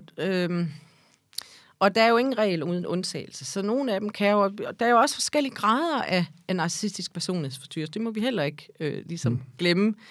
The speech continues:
Speaker 1: at de jo ikke virkelig forfærdelige alle sammen. Men, men de kan også ligge nede i den lave ende, og måske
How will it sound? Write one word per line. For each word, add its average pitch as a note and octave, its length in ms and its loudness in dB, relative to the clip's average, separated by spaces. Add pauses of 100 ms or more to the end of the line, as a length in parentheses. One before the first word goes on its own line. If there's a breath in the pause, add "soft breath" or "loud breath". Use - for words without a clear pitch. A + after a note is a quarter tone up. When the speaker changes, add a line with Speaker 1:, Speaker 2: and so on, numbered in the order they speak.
(400 soft breath)
Speaker 1:
at E3+ 180 -2
de F#3+ 60 0
jo G3 120 4
ikke A#3+ 260 4 (340)
virkelig G3+ 440 6
forfærdelige E3 520 2
alle D#3+ 160 2
sammen. C#3+ 380 0 (260)
Men, E3 380 -4
men D#3+ 280 -6 (720 soft breath)
de G3 80 -4
kan G3+ 100 4
også G#3 180 2
ligge G3 200 -2
nede G3+ 100 2
i G3+ 40 2
den G3+ 100 0
lave F#3+ 400 4
ende, F#3+ 120 0
og F#3+ 60 -2
måske A3+ 440 -2